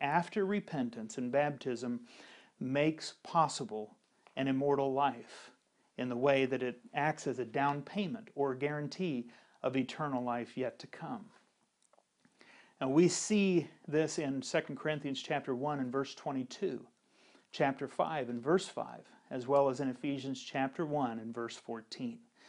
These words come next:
which states that the Spirit of God in us is the guarantee of our inheritance until the redemption of the purchased possession,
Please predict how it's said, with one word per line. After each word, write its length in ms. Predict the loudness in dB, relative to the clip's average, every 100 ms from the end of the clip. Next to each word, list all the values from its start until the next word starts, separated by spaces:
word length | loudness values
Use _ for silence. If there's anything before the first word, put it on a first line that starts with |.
| -14 0
which 240 | 0 0
states 460 | 2 2 2 -4 -2
that 340 | 0 0 -2 -20 -20 -20 -4
the 100 | -2
Spirit 540 | -2 -2 10 12 12
of 120 | 12 8
God 380 | 8 8 4 0
in 200 | 2 2
us 380 | 0 -4 -10 -12 _ _ 2
is 220 | 2 4
the 100 | -4
guarantee 1080 | -2 2 4 4 4 0 0 0 0 -2 -4 -8 -8
of 180 | -8 -8 0
our 240 | 4 4
inheritance 720 | 2 0 -2 -2 -4 -8 -12 -16 _ _ _ -6
until 840 | -4 -6 0 2 4 2 -4 -12 -8
the 80 | -2
redemption 840 | -2 -2 0 0 -2 -6 -8 -10 -12
of 140 | -10
the 100 | -12
purchased 640 | -8 -4 -4 -6 -8 -10 _ _
possession, 580 | -4 0 0 0 -10